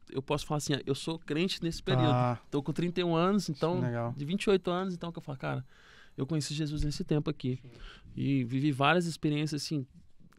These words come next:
Speaker 1: marcantes mesmo, assim, várias experiências. E nos últimos anos, então, tenho vivido experiências que têm me marcado absurdamente.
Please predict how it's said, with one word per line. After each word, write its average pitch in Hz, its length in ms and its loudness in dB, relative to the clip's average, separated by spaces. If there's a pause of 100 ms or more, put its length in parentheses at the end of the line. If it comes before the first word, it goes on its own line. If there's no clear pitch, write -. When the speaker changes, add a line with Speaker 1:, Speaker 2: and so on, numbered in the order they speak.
(100)
Speaker 1:
marcantes 160 680 8
mesmo, 156 340 2
assim, 147 200 -6
várias 139 500 0
experiências. 180 580 -2 (420)
E 151 80 2
nos 170 140 6
últimos 196 320 4
anos, 185 160 6
então, 190 360 4
tenho 190 160 0
vivido 180 200 -4
experiências 190 520 0
que 180 80 -12
têm 208 200 -2
me 208 80 2
marcado 196 680 0 (180)
absurdamente. 208 880 2